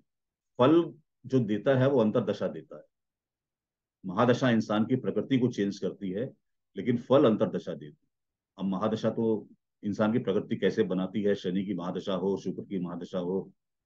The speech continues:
तो इंसान की प्रकृति कैसी होती है, ये तो हम पीछे video में, अ, देख चुके हैं।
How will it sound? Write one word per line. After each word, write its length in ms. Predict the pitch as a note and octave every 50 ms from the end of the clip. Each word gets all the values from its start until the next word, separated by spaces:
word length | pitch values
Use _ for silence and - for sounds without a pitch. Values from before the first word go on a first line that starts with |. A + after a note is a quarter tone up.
| _ _ _ -
तो 60 | G2+
इंसान 340 | G2 G2+ - - F#2+ F#2+ F#2
की 80 | -
प्रकृति 420 | G#2 - F#2 F2 F#2+ G2+ F2+ A2+ A#2
कैसी 280 | A#2+ - - G2+ G2
होती 260 | F2+ E2 E2 D#2+ G2+ G2
है, 100 | G#2 G#2
ये 120 | G2 G2+
तो 140 | G2+ - G2
हम 120 | G2+ G2+
पीछे 260 | - - F#2 - A2+
video 260 | G#2 G2+ G2 F#2+ G2+ G2+
में, 180 | G#2 G#2 G#2
अ, 840 | G2+ - - _ _ _ _ _ _ _ _ _ - - G2+ G2+ G2+ G2
देख 260 | F2 G2+ A#2 A#2 -
चुके 220 | - B2 A#2+ B2
हैं। 200 | A2 G#2+ G#2 G#2